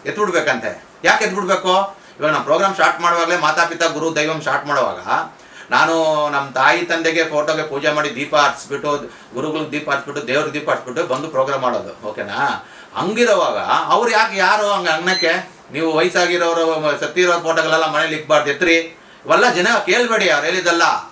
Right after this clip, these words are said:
ನೀವು ಕ್ವಶನ್ ಮಾಡಿ, "ಯಾಕ್ರಿ ನಾವು ಎತ್ತಬೇಕು? ಮಾತಾ ಪಿತಾ ಗುರು ದೈವಂ ಇರುವಾಗ ಕಾಣೋ ತ-, ದೇವರುಗಳು ಇರೋದೇ ಇವಾಗ ತಾಯಿ ತಂದೆ, ನಾವ್ ಯಾಕೆ ಎತ್ಬೇಕು ನಮ್ ಫೋಟೋಗಳನ್ನು?" ಕೇಳಿ, ಅವ್ರು ಹೇಳೋ ಮಾತು ಕೇಳ್ಬಿಡೋದು ನೀವು,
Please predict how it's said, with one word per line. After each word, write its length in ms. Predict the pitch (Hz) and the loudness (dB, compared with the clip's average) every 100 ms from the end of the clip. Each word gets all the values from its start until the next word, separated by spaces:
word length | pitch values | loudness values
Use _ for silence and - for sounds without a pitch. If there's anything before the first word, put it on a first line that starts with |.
| - - - | -20 -20 -6
ನೀವು 140 | 233 208 | -4 0
ಕ್ವಶನ್ 360 | 175 254 262 | 2 2 4
ಮಾಡಿ, 320 | 220 175 117 135 | 2 2 -2 2
"ಯಾಕ್ರಿ 360 | 156 - 220 | 2 2 0
ನಾವು 200 | 214 208 | 2 2
ಎತ್ತಬೇಕು? 560 | 185 175 165 170 151 156 170 180 180 - - - - - - 113 | 0 -2 0 0 2 2 2 0 -6 -16 -20 -20 -20 -20 -16 0
ಮಾತಾ 260 | 160 196 | 2 4
ಪಿತಾ 240 | 190 180 180 | 2 2 0
ಗುರು 260 | 165 180 | 2 2
ದೈವಂ 300 | 180 180 170 | 4 2 0
ಇರುವಾಗ 340 | 160 170 170 175 | 0 2 2 0
ಕಾಣೋ 360 | 180 156 - | 0 0 0
ತ-, 360 | - 156 147 139 | 2 2 2 0
ದೇವರುಗಳು 400 | 160 180 170 170 | 0 2 0 0
ಇರೋದೇ 320 | 165 160 180 | 0 2 2
ಇವಾಗ 240 | 180 170 165 156 - - - | 2 2 2 2 -2 -10 0
ತಾಯಿ 260 | 156 185 | 4 4
ತಂದೆ, 500 | 180 165 160 113 151 | 4 0 0 2 2
ನಾವ್ 220 | 156 175 185 | 2 0 0
ಯಾಕೆ 140 | 185 | -2
ಎತ್ಬೇಕು 360 | 180 147 160 147 | -4 -2 -4 -2
ನಮ್ 340 | 139 123 101 139 | -4 -8 -10 -4
ಫೋಟೋಗಳನ್ನು?" 500 | 151 151 151 180 185 | 0 2 2 0 0
ಕೇಳಿ, 460 | 185 233 185 127 | 2 4 2 0
ಅವ್ರು 180 | 151 196 | 0 2
ಹೇಳೋ 180 | 226 226 | 2 0
ಮಾತು 180 | 214 214 | -2 4
ಕೇಳ್ಬಿಡೋದು 380 | 214 202 185 | 4 4 0
ನೀವು, 220 | 240 - | -2 -8